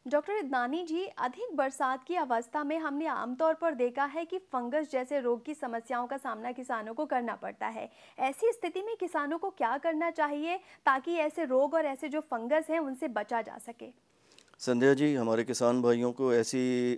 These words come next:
Speaker 2: अवस-, अ, अवस्था में फंजीसाइड्स का इस्तेमाल करना चाहिए।
Speaker 1: हम्म, हम्म।
Speaker 2: अ, जैसे कि हम स्प्रे कर सकते हैं जिनेब का या
Speaker 1: हम्म, हम्म।
Speaker 2: मैनकोजेब का,
Speaker 1: जी।
Speaker 2: अ, ज़ीरो पॉइंट टू परसेंट सॉल्यूशन के
Speaker 1: स-,
Speaker 2: कंसंट्रेशन से,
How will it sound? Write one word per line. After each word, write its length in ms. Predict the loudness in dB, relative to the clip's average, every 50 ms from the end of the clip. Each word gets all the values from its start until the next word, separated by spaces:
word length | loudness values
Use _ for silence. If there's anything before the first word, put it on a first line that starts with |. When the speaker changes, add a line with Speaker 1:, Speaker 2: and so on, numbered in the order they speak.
| -2 -2
Speaker 2:
अवस-, 480 | -2 0 0 -2 -4 -8 _ _ 0
अ, 20 | 2
अवस्था 600 | 2 4 4 4 2 2 2 2 0 0 0 0
में 380 | 0 0 2 2 2 0 -2 -4 -8 -18 -20 -20 -20 _ -2
फंजीसाइड्स 560 | 0 2 2 2 2 4 6 6 4 4 2
का 140 | 0 0 0
इस्तेमाल 400 | 0 0 0 2 4 4 4 4
करना 300 | 2 0 0 0 0 0
चाहिए। 480 | 0 2 0 0 0 0 -2 -2 -4 -4 -6
Speaker 1:
हम्म, 120 | -6 -4 -4
हम्म। 220 | -4 -6 -8 -10
Speaker 2:
अ, 420 | -6 -2 2 4 6 6 6 6 4
जैसे 380 | 4 2 2 2 2 2 0
कि 80 | 0 0
हम 240 | 0 2 2 0 0
स्प्रे 320 | -2 0 4 4 4 4
कर 180 | 6 4 4 4
सकते 340 | 4 2 -2 -2 0 0
हैं 500 | 0 2 2 2 2 2 2 0 0 -2 -8 -18 -20 -20 -20 -20 _ -12 -10 -8
जिनेब 480 | -2 2 4 6 8 8 6 6 4 6
का 280 | 6 6 6 6 4 0 2 4 6
या 200 | 8 8 8 8
Speaker 1:
हम्म, 180 | 6 4 2
हम्म। 120 | 0 -2 0
Speaker 2:
मैनकोजेब 600 | 2 2 2 2 2 2 4 4 4 2 2 2 2 4
का, 200 | 4 4 4 2 -2
Speaker 1:
जी। 180 | -6 -6 -6
Speaker 2:
अ, 480 | -6 -6 -4 0 2 2 4 4 2 0 -2 _ -20 -20 -14 -10 -4
ज़ीरो 220 | 0 2 2 2
पॉइंट 320 | 2 2 2 2 2 0 0
टू 120 | -2 0
परसेंट 560 | 4 4 4 4 4 4 0 0 0 -2 -2
सॉल्यूशन 720 | -2 -2 0 0 0 0 0 0 0 0 0 -2 -2 -2
के 600 | -2 -2 0 0 2 2 2 2 2 2 0 -2
Speaker 1:
स-, 40 | -2
Speaker 2:
कंसंट्रेशन 640 | -2 -2 0 0 0 -2 0 -2 -2 -2 -2 -4 -4
से, 300 | -2 -2 0 0 0 -2